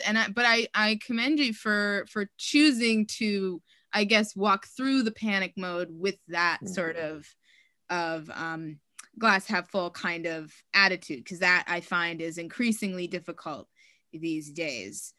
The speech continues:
Speaker 2: For sure.
Speaker 1: Um, you
Speaker 2: I
Speaker 1: know
Speaker 2: almost feel like you have to, though. It's kind of a, you know, sink or swim sort of thing, because, uh, well, also I would feel terrible if we, you know, we brought this little soul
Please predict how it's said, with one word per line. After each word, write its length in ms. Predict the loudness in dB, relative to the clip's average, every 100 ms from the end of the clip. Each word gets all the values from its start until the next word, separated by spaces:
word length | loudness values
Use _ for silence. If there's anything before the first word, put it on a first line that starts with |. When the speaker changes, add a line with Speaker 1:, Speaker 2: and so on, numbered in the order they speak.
| _ -4
Speaker 2:
For 140 | -2
sure. 380 | 0 -2 -2 -4 -10 _ -18
Speaker 1:
Um, 160 | -18 -14 2
you 100 | 6
Speaker 2:
I 60 |
Speaker 1:
know 40 | 6
Speaker 2:
almost 220 | 4 0
feel 100 | 0
like 140 | 0
you 80 | 0
have 240 | -2 -2 0
to, 120 | 2
though. 140 | 2
It's 100 | 0
kind 180 | 0 0
of 100 | 2
a, 160 | 2 0 _ _ _ _ _ _
you 80 | 0
know, 160 | 2 2
sink 260 | 0 -2
or 40 | -2
swim 260 | -2 -2
sort 160 | 2 2
of 80 | 2
thing, 200 | -2 0
because, 380 | 6 6 6 0 _ _ _ _ _ _ -2
uh, 100 | -2 4
well, 240 | 8 8
also 240 | 8 8
I 200 | 10 10
would 180 | 6 4
feel 220 | 4 2
terrible 680 | 2 4 4 6 4 2 -2 -10 _ _ _ _ _ -6
if 180 | 2 6
we, 80 |
you 340 | 6 2 2 6
know, 80 | 8
we 120 | 6
brought 360 | 8 8 8
this 180 | 4 4
little 220 | 6 6
soul 720 | 4 2 8 8 8 6 2